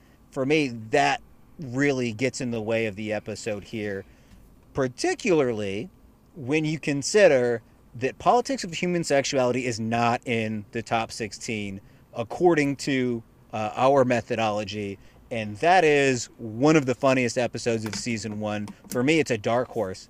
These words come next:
You could, on a certain day, I would laugh harder at that episode than any other episode in season one.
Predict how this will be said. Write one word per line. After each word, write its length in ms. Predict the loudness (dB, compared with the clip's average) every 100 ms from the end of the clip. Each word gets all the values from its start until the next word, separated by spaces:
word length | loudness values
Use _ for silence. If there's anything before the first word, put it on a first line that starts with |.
| -12
You 340 | -10 -6 -6
could, 260 | 2 4 4
on 140 | 2
a 60 | 0
certain 400 | 2 0 0 -2
day, 400 | 0 2 -2 -6 -14 -20 -20 _ _
I 100 | 0
would 140 | 2 0
laugh 240 | 0 0
harder 300 | 2 2 2
at 120 | 0
that 200 | 2 2
episode 480 | 2 -2 -4 -4 -4
than 140 | -4 -4
any 280 | -2 0 0
other 180 | -2 -4
episode 460 | -6 -6 -6 -6
in 100 | -6
season 400 | -10 -10 -10 -12
one. 280 | -12 -14 -16